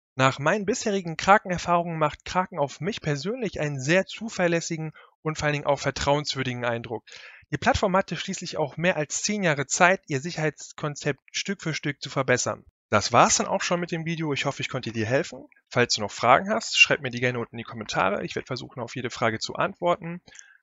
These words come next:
Abonnier auch gerne den Kanal, damit du immer das richtige Tutorial griffparat hast. Und falls du noch keinen Kraken-Account hast,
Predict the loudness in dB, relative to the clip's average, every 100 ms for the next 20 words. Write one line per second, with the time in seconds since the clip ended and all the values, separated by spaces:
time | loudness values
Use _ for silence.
0 | _ -2 -2 -2 -2 2 0 0 -4 2
1 | 2 4 0 -2 -6 -4 -4 -2 -4 -6
2 | -8 -8 -4 -4 -2 -4 -6 -6 -4 0
3 | 4 4 4 2 2 -6 _ -20 _ _
4 | -8 -4 0 2 2 0 -6 -2 0 0
5 | 0 -4 -2 -6 -2 0 0 -4